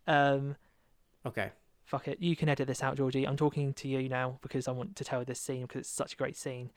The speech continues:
Speaker 1: There's a scene in that book where they talk about Destiny,
Speaker 2: Okay.
Speaker 1: and this character's literally communing with his god,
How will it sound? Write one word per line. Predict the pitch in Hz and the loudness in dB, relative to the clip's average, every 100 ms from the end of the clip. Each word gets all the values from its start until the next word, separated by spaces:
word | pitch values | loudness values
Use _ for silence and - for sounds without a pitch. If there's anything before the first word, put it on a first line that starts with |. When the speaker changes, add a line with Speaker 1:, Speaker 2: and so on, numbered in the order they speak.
| - | -2
Speaker 1:
There's | 160 151 | 2 4
a | |
scene | 190 175 | 8 8
in | 151 | 8
that | 131 | 4
book | 143 - | 0 0
where | 143 | 0
they | 135 | 0
talk | 151 131 | 0 0
about | 131 - | 2 4
Destiny, | 139 127 - | 4 4 6
Speaker 2:
Okay. | 160 156 - - - - | 8 6 2 -20 -18 -2
Speaker 1:
and | 143 131 139 - | 2 2 0 -2
this | 147 - | -2 -2
character's | - 180 - 135 | 0 0 0 0
literally | 139 160 143 | 0 0 -4
communing | - 143 135 127 | 0 0 2 -2
with | 117 | -4
his | 120 | -6
god, | - 139 120 123 | 2 4 4 -2